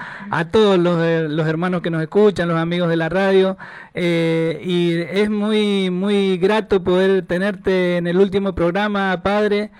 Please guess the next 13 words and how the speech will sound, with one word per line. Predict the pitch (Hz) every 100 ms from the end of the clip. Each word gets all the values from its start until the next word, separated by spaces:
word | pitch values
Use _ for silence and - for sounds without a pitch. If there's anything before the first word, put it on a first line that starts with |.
| - - -
eh, | - 175 170 165
recibiendo | 175 - 175 185 185 185
tu | 175 175
bendición, | 170 165 160 - 214 214 208
recibiendo | 185 175 175 180 185 180
este | 180 -
mensaje | 175 170 156 185 190 180 170 - -
de | - 170
esperanza, | - 180 196 240 254 262 233 233 -
eh, | 202 180 175 170 165 165
porque | 175 160
siempre, | 160 - 190 180 180 180
bueno, | 180 165 160